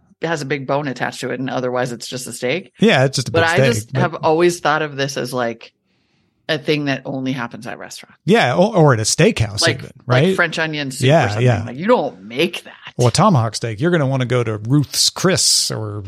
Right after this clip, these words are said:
Speaker 1: Right.
Speaker 2: something for that. Yeah, yeah.
Speaker 1: Yeah.
Speaker 2: Huh.
Speaker 1: But it turns out Big Man Steak or whatever is like, "Oh, yeah, no, we're making that." Big Man's <laughs> World.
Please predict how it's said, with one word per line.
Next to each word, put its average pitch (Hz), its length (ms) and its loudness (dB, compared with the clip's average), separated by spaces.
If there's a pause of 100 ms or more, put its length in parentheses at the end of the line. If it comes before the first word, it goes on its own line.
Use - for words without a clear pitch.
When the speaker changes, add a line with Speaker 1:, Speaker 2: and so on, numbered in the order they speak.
Speaker 1:
Right. 196 320 0
Speaker 2:
something 101 540 -6
for - 220 -6
that. 117 400 2
Yeah, 120 220 2
yeah. 110 260 -2 (540)
Speaker 1:
Yeah. 160 160 4
Speaker 2:
Huh. - 60 -4 (580)
Speaker 1:
But 151 180 2
it - 80 -16
turns 175 300 -2
out 202 340 0 (240)
Big 156 140 -2
Man 165 260 2
Steak - 340 0
or 135 60 -4
whatever 131 340 0
is 131 160 -2
like, 123 340 0
"Oh, 180 120 -4
yeah, 139 220 -4
no, 117 140 -6
we're 131 120 -6
making 117 240 -6
that." 117 180 -4
Big 156 160 -2
Man's 190 260 2
<laughs> 175 60 0
World. 190 400 -2